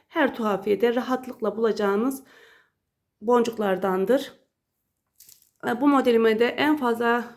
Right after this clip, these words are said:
yani beş altı dizge boncuk gider gitmez. Ben model olarak çıkarttığım için hani çok tahmin edemiyorum ama beş altı dizgeden de fazla gideceğini zannetmiyorum. Hemen şöyle altının tığlamasını da göstermek istiyorum.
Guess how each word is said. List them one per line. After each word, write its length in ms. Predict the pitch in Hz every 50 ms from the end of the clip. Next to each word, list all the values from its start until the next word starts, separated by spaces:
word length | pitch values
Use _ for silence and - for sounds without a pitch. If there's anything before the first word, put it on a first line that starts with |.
| _
yani 400 | - 247 240 233 233 226 226 226
beş 160 | 277 277 269 277
altı 300 | 269 254 269 269 247 -
dizge 440 | 254 240 247 - 240 240 233 240
boncuk 420 | 247 247 233 220 220 233 - - _ _ _ _ _ _ _ _ _ _
gider 280 | 294 302 277 254 254
gitmez. 640 | 254 233 254 - - - 220 214 226 254 247 - - - _
Ben 140 | - 285 285
model 260 | 285 277 277 277 269
olarak 340 | 262 269 262 262 269 269 269
çıkarttığım 420 | - - 277 269 269 269 - 269 240
için 180 | - 247 240
hani 300 | 214 214 247 240 240 - -
çok 260 | - 277 269 - -
tahmin 360 | - 247 226 220 254 254 254
edemiyorum 520 | 254 254 254 285 262 214 190 190 214 254
ama 300 | 294 269 208 196 196 196 - - - - _ _
beş 180 | 302 294 294 -
altı 500 | 277 254 240 247 - - _ - - -
dizgeden 500 | 254 262 240 226 233 208 220 220 226 226
de 80 | 226 220
fazla 280 | 226 262 247 226 226
gideceğini 680 | 226 214 220 214 202 196 208 208 240 302 339 - - - _ _ _ _ _
zannetmiyorum. 960 | _ 254 254 240 240 226 208 220 - 196 190 180 180 185 226 285 302 294 - - _ _ _ _ _ _ _ _ _ _ _ - _ _ _ _ _ _ _ _ _ _ _ _ _ _ _ _ _ _ _ _ _ _ _ - - -
Hemen 400 | _ - 330 302 269 262 262 262
şöyle 440 | 247 - - 277 262 254 247 247 -
altının 480 | 233 254 247 240 - - 233 233 226
tığlamasını 560 | 220 220 - 226 214 214 202 202 196 202 - -
da 60 | 175
göstermek 560 | - 196 208 208 - - 247 240 240 240 240
istiyorum. 540 | 233 - - - 240 233 226 226 233 226